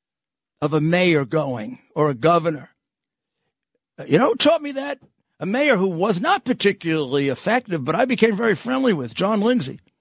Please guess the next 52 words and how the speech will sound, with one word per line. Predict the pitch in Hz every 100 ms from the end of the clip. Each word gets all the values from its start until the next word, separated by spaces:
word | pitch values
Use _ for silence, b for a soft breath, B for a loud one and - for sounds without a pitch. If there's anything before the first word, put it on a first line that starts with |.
| _ _ _ _ _ _
He | - 156
said, | - 165 156
"You | 139 233
wanna | 302 254
get | 240 -
something | 226 226 185 160
done, | 165 165
go | 131 175 151
there. | 135 110 104 _ _ _ _ _ _ _ _ _ -
The, | - -
you | 190 196
get | 285 320 269
it, | 185 -
you, | 180 160
you | 233 330
go | 277 285
there, | 214 190 170
and | 175 156
everybody | 208 220 190 185 185 165
in | 165
the | 147
city | - 285 233 214 180
says, | 123 - 170 139 - B B B
'Well, | - 160
I, | - 180 -
I | -
better | 190 196
do | 220
this. | 226 -
The |
mayor | 160
doesn't | 185 147
get | 151
mad | 233 214
at |
me.'" | 127 - _ _ _ _ _ _ -
He | 143
said, | 190
"Every, | 208 294
every | - 208 233
place | 202 240 175
you | 208
go | 180 226
looks | 170 175 -
clean | - 233 220 170
'cause | 127
they | 151
clean | 127 196 196
it |
the | 139 143
night | 160
before. | 143 117 170 170